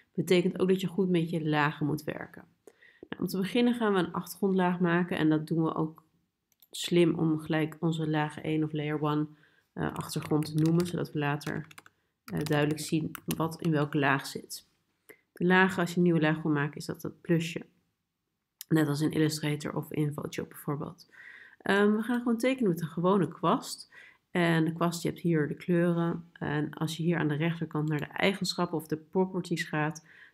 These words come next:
dan kun je de kla-, de kwast bijvoorbeeld groter maken, et cetera.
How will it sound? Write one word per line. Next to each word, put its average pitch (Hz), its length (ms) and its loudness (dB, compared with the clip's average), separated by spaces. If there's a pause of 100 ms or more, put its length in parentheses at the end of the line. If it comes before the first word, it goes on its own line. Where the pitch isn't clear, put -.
dan 170 100 -2
kun 165 140 2
je 156 80 6
de 156 100 2
kla-, 151 320 -2
de 170 100 -8
kwast 156 340 -4
bijvoorbeeld 156 300 -6
groter 151 380 2
maken, 147 340 -2
et - 120 -14
cetera. - 520 -6